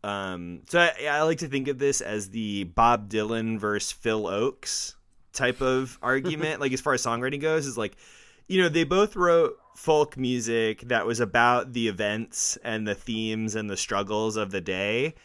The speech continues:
Speaker 1: but Phil Oakes was
Speaker 2: Right.
Speaker 1: really specific about it and
Speaker 2: Right.
Speaker 1: pointed to exact moments in history or exact events.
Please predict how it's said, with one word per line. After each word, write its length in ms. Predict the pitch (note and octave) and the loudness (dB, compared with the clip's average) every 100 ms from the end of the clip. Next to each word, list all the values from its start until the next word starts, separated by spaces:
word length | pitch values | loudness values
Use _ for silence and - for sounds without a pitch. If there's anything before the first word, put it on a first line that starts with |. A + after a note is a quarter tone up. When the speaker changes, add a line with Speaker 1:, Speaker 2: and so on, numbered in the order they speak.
| _ _ _ _ | _ _ _ _
Speaker 1:
but 220 | C3 C#3 B2+ | -2 -2 -2
Phil 320 | - F3+ E3 | 6 8 8
Oakes 260 | D#3+ D3+ - | 6 4 2
was 120 | C3 | 0
Speaker 2:
Right. 80 | A#2 | 4
Speaker 1:
really 240 | C#3 C3 | 4 4
specific 640 | A2+ - G2+ - C#3 A#2 G#2 | 2 -2 0 0 0 -2 -4
about 340 | F2+ F#2 E2 E2 | -4 -2 -2 -4
it 220 | F2+ - _ _ _ _ _ | -6 -10 _ _ _ _ _
and 720 | A#2+ A2+ A2 A2 G#2+ G#2 G2+ - | -2 0 0 0 -2 -4 -6 -6
Speaker 2:
Right. 220 | B2 G2 | -2 2
Speaker 1:
pointed 320 | C#3 D3 C#3+ C3 | 4 4 2 0
to 280 | C3+ C3 A2 | 2 4 2
exact 560 | G#2+ G#2 A#2+ B2 B2 | 0 -2 0 0 -2
moments 640 | A#2+ B2 A2+ A2+ A2 G#2 - | -4 0 2 0 -2 -4 -8
in 160 | A2+ | -8
history 640 | G2+ D3 C#3 - C#3 C3+ C3 | -4 -4 -4 0 2 4 4
or 240 | G#2 G2 | 2 -2
exact 420 | F#2 A2 G#2 - | -2 -2 -2 -2
events. 640 | G2 F#3 F#3 D3+ - - | -2 0 0 -2 -8 -12